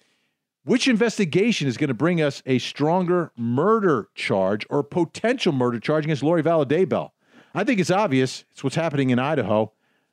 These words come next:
But, um, Monica Lindstrom, great attorney from Arizona, does not necessarily agree with me,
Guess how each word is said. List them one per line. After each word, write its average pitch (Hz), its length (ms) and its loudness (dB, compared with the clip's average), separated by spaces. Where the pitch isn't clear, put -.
But, 113 300 -2
um, 110 400 0
Monica 214 440 0
Lindstrom, 196 580 0
great 190 240 2
attorney 220 340 2
from 165 160 -2
Arizona, 180 460 2
does 160 220 0
not 165 180 0
necessarily 165 640 2
agree 143 300 2
with 170 180 0
me, 123 300 0